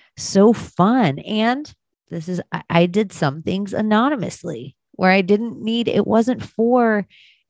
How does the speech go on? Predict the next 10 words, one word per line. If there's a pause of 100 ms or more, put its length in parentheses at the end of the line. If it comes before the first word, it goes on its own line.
any
kind
of
accolades
or
paybacks
or
weirdness
from (100)
them